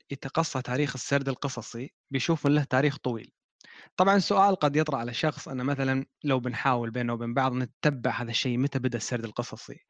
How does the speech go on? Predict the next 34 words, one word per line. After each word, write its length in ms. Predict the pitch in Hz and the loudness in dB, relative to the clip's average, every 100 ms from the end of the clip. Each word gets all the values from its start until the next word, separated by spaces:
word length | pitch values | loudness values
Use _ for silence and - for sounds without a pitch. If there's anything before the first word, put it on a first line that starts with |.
| _ - _ _ _ | _ -20 _ _ _
يعني 280 | 127 139 - | 0 0 0
شلون 340 | 147 - 202 220 | -4 4 6 6
بنعرف 280 | 165 170 160 | 4 4 2
متى 220 | 151 160 160 | 0 0 2
أول 260 | 170 151 | 4 4
مرة 300 | 143 151 147 | 4 2 2
إنسان 380 | 139 131 147 143 | -2 -2 -2 0
قص 200 | 139 139 | -2 -4
قصة؟ 480 | - 151 - 110 123 - | -2 -2 -2 -10 -10 -16
يعني 260 | - 120 | -16 -12
ح-، 100 | - | -12
الموضوع 380 | - 131 135 143 | -4 -2 0 -2
صعب. 320 | - 151 107 _ _ _ _ _ _ - | 2 2 2 _ _ _ _ _ _ 2
واحد 260 | 180 220 214 | 2 4 2
ممكن 220 | - 175 | 2 2
يقول 440 | 151 160 127 135 | 4 4 2 -2
نتبع 380 | 127 - 170 135 | -6 -2 0 0
القصص 360 | 131 147 151 135 | -4 -4 -4 -2
المكتوبة، 600 | 127 - - 123 110 131 _ _ _ _ - | -2 -2 -2 -2 -4 -12 _ _ _ _ -4
بس 180 | 131 139 | 0 0
القصص 400 | - 190 151 - | 2 4 4 2
قبل 220 | 156 147 | 2 4
لا 80 | 127 | 2
تكون 200 | - 127 | 0 -2
مكتوبة 420 | 120 - 143 120 | -2 -4 -2 -2
كانت 320 | 123 143 143 | -4 -4 -2
مسموعة 400 | 147 - 196 117 | -4 -2 0 0
أو 120 | 110 113 | -4 -4
تسرد. 340 | 160 - 107 - | -6 -4 -10 -10
يعني 320 | 143 143 131 135 | -12 -10 -8 -4
الإنسان 300 | 147 170 165 | -2 0 0
ما 80 | |
كان 160 | 180 139 | 0 -2
يكتب 220 | 131 123 | -4 -8